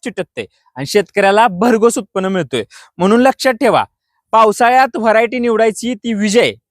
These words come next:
आणि रोपं निवडायची ती विकास हायटेक नर्सरीची. तर शेतकरी बंधूंनो, वाट कशाची बघताय?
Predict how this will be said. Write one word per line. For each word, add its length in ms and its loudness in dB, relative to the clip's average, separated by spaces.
आणि 220 -4
रोपं 340 0
निवडायची 460 2
ती 280 -10
विकास 600 0
हायटेक 460 -2
नर्सरीची. 640 -4
तर 100 -8
शेतकरी 380 -2
बंधूंनो, 400 0
वाट 260 2
कशाची 240 -6
बघताय? 320 -4